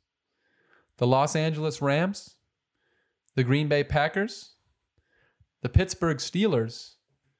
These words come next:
or the Tennessee Titans. That list is, once again, these are the five undefeated teams, but I have six names right here. They are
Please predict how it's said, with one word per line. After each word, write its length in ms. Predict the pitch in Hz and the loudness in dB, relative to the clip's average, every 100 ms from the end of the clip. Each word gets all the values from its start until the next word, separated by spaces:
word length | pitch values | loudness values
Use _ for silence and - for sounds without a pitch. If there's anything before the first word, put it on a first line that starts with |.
| _ _ _ | _ _ _
or 120 | - | -2
the 80 | 120 | -2
Tennessee 500 | - 160 165 160 156 | 0 0 0 -2 -6
Titans. 720 | 135 143 135 104 98 - - _ _ _ _ _ _ _ _ _ _ _ _ _ _ _ _ _ _ _ _ _ _ _ _ _ _ - | -4 -2 -2 -4 -12 -16 -20 _ _ _ _ _ _ _ _ _ _ _ _ _ _ _ _ _ _ _ _ _ _ _ _ _ _ 0
That 180 | 139 139 | 0 4
list 340 | 147 131 - - | 2 0 -6 -6
is, 120 | 123 | -2
once 220 | 143 147 | 0 0
again, 340 | 131 110 120 - _ _ _ _ _ _ _ _ _ _ _ _ | -2 -2 -4 -12 _ _ _ _ _ _ _ _ _ _ _ _
these 180 | 127 123 | -2 2
are 80 | 120 | 2
the 320 | 113 110 107 _ _ _ _ _ _ - | 0 -4 -6 _ _ _ _ _ _ 0
five 380 | 151 160 165 165 | 2 4 0 -2
undefeated 580 | 143 143 135 139 131 127 | -2 -2 -2 -2 -4 -2
teams, 500 | 123 120 117 - - _ _ | -2 -2 -4 -10 -16 _ _
but 120 | 123 | -6
I 100 | 117 123 | 0 0
have 140 | - | 0
six 560 | - - 170 170 - - - | -4 -2 -2 -2 -8 -12 -4
names 420 | 131 135 131 117 | 0 2 2 0
right 180 | 120 113 | 0 2
here. 320 | 117 113 107 - _ _ _ _ _ - | 0 0 -2 -6 _ _ _ _ _ -4
They 200 | 120 117 | 0 4
are 340 | 110 104 101 | 4 2 -2